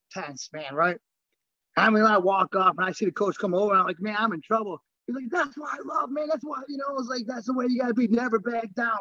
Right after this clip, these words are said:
man. You know, that guy pushed you. I don't care what happens." And,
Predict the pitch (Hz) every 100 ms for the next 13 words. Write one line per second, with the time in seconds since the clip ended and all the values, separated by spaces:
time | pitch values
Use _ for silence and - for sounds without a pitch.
0 | 190 202 208 196 _ _ _ 220 226 233
1 | 269 233 226 254 220 233 254 247 240 -
2 | 262 240 214 214 220 208 202 196 175 160
3 | 156